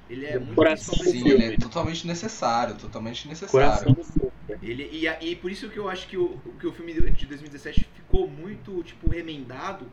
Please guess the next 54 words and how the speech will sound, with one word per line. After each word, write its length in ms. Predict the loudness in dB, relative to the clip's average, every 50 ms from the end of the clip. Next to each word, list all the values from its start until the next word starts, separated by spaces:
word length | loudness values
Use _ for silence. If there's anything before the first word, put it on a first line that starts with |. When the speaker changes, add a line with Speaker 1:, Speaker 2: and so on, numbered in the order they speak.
| -10
Speaker 1:
porque 260 | -10 -10 -10 -8 -6 -6
ele 260 | -4 2 4 6 8
deixou 300 | 8 6 6 0 -2 -2
de 60 | -2
ser 80 | 0 0
um 40 |
personagem 300 | -2 -4 -4 -4 -2 -2
principal 300 | -2 -2 -6 -14 -14 -14
pra 80 | -14 -14
ser 120 | -18 -18
um 40 | -2
ser-, 260 | -2 -2 -2 -2 -10 -16 -20
um 80 | -10
personagem 400 | 2 4 4 4 4 2 2 2 2
secundário. 500 | 2 0 -12 -16 -12 -12 -12 -12 -14 -18 -20 -20 -20 -20 -20 -18 -12
E 80 | -10 -10
a 60 | -10
história 400 | -10 -12 -8 -6 -4 -4 -4 -4 -4 -2
Speaker 3:
Ai, 160 | 8 8 8
não, 140 | 8 8 -2
Speaker 1:
ficou 200 | -10 -14 -16 0
sem 180 | 0 2 4
Speaker 3:
não 20 | 4
Speaker 1:
base. 140 | 6 6
Speaker 3:
pode, 340 | 6 6 6 2 2 -2 -6
velho. 140 | -12 -6 -6 -6 -6 -6 -12 -20 -20 -20 -20 -20 -20 -20 -20 -20 0 0 0 0
Não 160 | 0 -10 -10
pode. 360 | -6 2 4 4 4 4 2 -6
Ele 240 | -6 6 6 6
é, 120 | 8 8 6
ele 140 | 6 6 4
é, 200 | 4 2 2 2
ele 140 | -4 -2 2
é 400 | 4 4 6 6 4 2 2 -4 -12 -16 0
o 80 | 2 4
foco 420 | 4 4 4 2 2 2 0 -4
ali 120 | -6 -6
da 80 | -6 -6
his-, 180 | -8 -8 -10 -16 -20 -16 -14 -14 -14 -10
da 80 | -8 -8
história, 400 | -8 -6 -2 2 2 2 2 2
mano. 160 | -2 -4 -4 -2
Ele 200 | -4 -4 -4 -4
que 120 | -8 -6
tem 140 | -6 -6 -6
a 60 | -4
Mother 260 | -4 -6 -6 -6 -6
Boxer, 460 | -2 0 2 0 0 -2 -8 -8 -6
ele 300 | -4 -2 -2 -2 -2 -4
que, 260 | -6 0 6 6 6 6
que 200 | 4 -6 -8 -8
tem 320 | -6 -4 -4 -4 -2 -2
a 60 | -2 0
maior 580 | 2 4 6 6 8 8 8 8 6 6 4